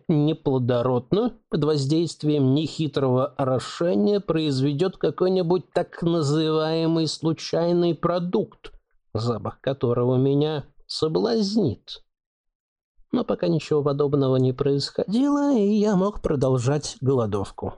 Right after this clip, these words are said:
В целом, если не считать этих опасений, я поначалу сохранял спокойствие, какого во мне ещё не замечали. Хотя я, по сути дела, трудился здесь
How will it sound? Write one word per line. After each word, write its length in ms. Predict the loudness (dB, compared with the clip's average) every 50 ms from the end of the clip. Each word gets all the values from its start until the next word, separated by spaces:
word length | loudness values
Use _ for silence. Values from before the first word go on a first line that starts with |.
| -14 _
В 80 | -20 -12
целом, 600 | -10 -6 -4 -2 0 0 0 0 2 2 2 2
если 500 | 2 2 2 2 0 0 0 0 0 2
не 160 | 2 2 0
считать 460 | -2 -4 -8 -4 0 0 0 2 2
этих 320 | 0 0 2 0 0 0 0
опасений, 1000 | 0 0 0 0 0 -2 -2 -6 -4 -2 0 0 2 2 2 2 2 2 2
я 180 | 2 2 0 0
поначалу 760 | 0 2 2 2 2 0 -2 -2 -2 0 0 2 2 2 2 0
сохранял 720 | 0 0 0 0 0 0 2 2 2 2 2 2 0 0
спокойствие, 1400 | -2 -6 -6 -4 -4 -4 -4 -4 -2 0 2 2 2 2 0 -2 -6 -6 -2 0 2 2 2 2 2 2 0 -2
какого 720 | -2 -2 -2 -2 -2 -2 0 2 2 4 4 4 4 4
во 120 | 2 2 2
мне 420 | 2 2 2 2 2 2 2 0
ещё 320 | 0 -2 -4 -6 -2 0 2
не 140 | 2 2
замечали. 1120 | 2 2 2 2 2 0 0 -4 -8 -14 -6 -4 -2 -2 -2 -4 -6 -6 -4 -4 -6 -6 -8 _
Хотя 440 | -10 -6 -4 -4 -4 -4 -4 -2 -2
я, 340 | 0 0 0 0 -2 -2 -4 -8 _
по 100 | -8 -8
сути 340 | -8 -6 -8 -8 -8 -6 -4
дела, 540 | -2 0 2 2 2 2 2 2 0 -2 -6 -12 _ -4
трудился 600 | 0 0 2 2 2 2 2 2 0 0 0 2
здесь 520 | 2 2 2 2 2 0 0 -4 -8 -14